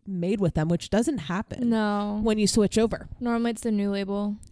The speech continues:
Speaker 1: Yeah. So he, like, set him up, which is really awesome. Um, but as you can imagine, here they are enjoying success,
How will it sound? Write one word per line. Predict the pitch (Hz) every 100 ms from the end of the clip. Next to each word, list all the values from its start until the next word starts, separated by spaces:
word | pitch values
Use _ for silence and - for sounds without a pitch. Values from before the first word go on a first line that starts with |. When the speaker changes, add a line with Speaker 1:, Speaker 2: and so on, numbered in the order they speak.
| -
Speaker 1:
Yeah. | 202 165
So | - 233 240
he, | 302
like, | 330 262 -
set | - 196
him | 180
up, | 156 - - - _ -
which | - 185
is | 175
really | 170 156
awesome. | 156 151 175 165 - _ - - - - _ _
Um, | 208 208 202 202 - _ _ _ _ _ _ _ - - _ _ _ _ - - _ _ -
but | - 240 240 233 - _ _
as | - 427
you | 370
can | 320 220
imagine, | 165 147 - 78 - - _ _ _ _ _ _ _ -
here | - 339 381
they | 359 254
are | 175 175 170 180 _ _ _ -
enjoying | 294 277 220 311 339 349 339 320 311 - - _ _ _ _ _ _ _ _ _
success, | - - 330 - - 359 277 190 - - -